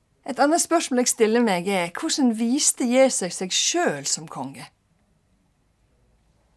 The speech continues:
Vi møter en konge som rir inn i Jerusalem på et esel. Hvorfor ikke på en hest? Jeg tror han ville være i øyehøyde med oss,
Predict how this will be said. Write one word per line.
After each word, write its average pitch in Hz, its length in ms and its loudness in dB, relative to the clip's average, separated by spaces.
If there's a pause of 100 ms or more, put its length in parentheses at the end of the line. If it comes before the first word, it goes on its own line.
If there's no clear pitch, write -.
(200)
Vi 262 100 0
møter 269 280 6
en 262 60 2
konge 262 280 4
som 226 160 0
rir 208 240 0
inn 262 240 6
i 196 80 2
Jerusalem 202 400 0
på 185 80 -6
et 180 120 -10 (120)
esel. 254 560 -4 (240)
Hvorfor 392 260 0
ikke 339 220 -2
på 339 80 2
en 330 100 2
hest? - 460 2 (1900)
Jeg 311 160 -2
tror 311 220 4
han 208 80 2
ville 220 180 0
være 208 300 -2
i - 20 -18
øyehøyde 233 720 -4
med 160 160 -12
oss, - 160 -12